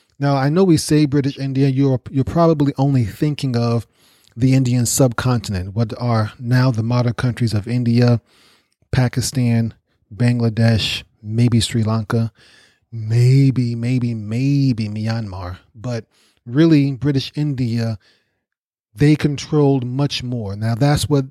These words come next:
that's what they directly controlled, those countries in that region that we mentioned, the Indian subcontinent. Indirectly, however, they controlled a whole lot more than that. We mentioned this was the largest department within the British Empire. So think, if you think of it like a,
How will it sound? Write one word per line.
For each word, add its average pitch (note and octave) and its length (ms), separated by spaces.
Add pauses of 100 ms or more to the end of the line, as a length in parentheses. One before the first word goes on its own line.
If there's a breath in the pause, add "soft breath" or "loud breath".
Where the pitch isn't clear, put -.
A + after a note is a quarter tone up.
(140)
that's C#3 260
what C#3+ 100
they B2+ 120
directly C#3 420
controlled, G#2+ 600
those B2+ 360
countries B2+ 520
in G#2 100
that A#2 180
region B2 240
that A2 120
we G#2 100
mentioned, C#3+ 360
the G#2+ 120
Indian A2 280
subcontinent. G#2+ 880 (580 soft breath)
Indirectly, D3+ 720
however, A2 540 (140)
they B2+ 200
controlled D3 460
a G#2+ 120
whole D#3 400
lot A#2+ 220
more A2+ 180
than G2 120
that. A#2+ 160
We A2+ 80
mentioned D3 380
this B2+ 160
was B2+ 120
the - 80
largest C#3 560
department A#2+ 680 (460 soft breath)
within B2+ 380
the A2+ 80
British G#2+ 360
Empire. G2+ 580 (360 soft breath)
So B2+ 160
think, D#3+ 280
if B2 80
you C#3+ 60
think E3+ 200
of D3+ 100
it D#3 60
like C#3 160
a, B2 80